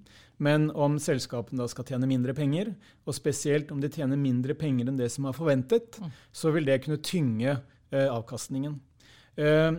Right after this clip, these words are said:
Speaker 1: og så langt, eh, per i dag, så forventer også inv-, eh, analytikerne, de forventer at globale,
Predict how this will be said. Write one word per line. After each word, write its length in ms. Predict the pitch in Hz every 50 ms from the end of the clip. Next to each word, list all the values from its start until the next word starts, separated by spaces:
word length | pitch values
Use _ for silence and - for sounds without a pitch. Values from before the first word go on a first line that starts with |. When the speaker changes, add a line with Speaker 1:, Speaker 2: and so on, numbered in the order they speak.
| 170 -
Speaker 1:
og 100 | - 180
så 500 | 170 - - 196 190 202 208 214 - -
langt, 500 | - 185 190 214 254 277 254 - - - 302
eh, 160 | 208 180 175
per 240 | 175 170 170 175 160
i 20 | 175
dag, 380 | 156 190 220 269 269 220 175 -
så 380 | - - - 165 160 170 170
forventer 500 | 165 - 190 160 143 135 131 131 - -
også 640 | 156 139 131 - - 151 143 147 147 151 156 160 165
inv-, 260 | 165 147 147 147 160
eh, 100 | 165 156
analytikerne, 880 | - 151 156 151 151 151 139 135 127 - 143 120 139 151 165 214 240 - - - - - _ _ _
de 120 | - 143 151
forventer 500 | 147 - 170 156 143 123 120 117 - 143
at 140 | 143 117 -
globale, 800 | - 160 151 131 123 127 120 120 120 120 135 151 160 170 156